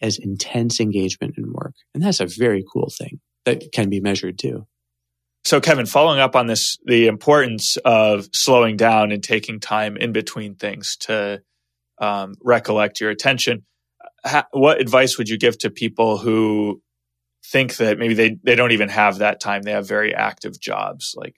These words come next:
Speaker 2: say, a nurse or a teacher, where maybe they're not really in control of their schedule to that extent.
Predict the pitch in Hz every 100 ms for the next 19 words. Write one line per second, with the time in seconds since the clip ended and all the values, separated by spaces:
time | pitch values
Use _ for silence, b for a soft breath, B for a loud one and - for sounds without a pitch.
0 | - - 104 104 104 101 104 - - 107
1 | 104 - - 127 - - 110 101 104 117
2 | 110 110 104 104 104 - _ 110 104 104
3 | 120 113 104 - 107 107 95 101 - 117
4 | 104 101 110 - - - - - -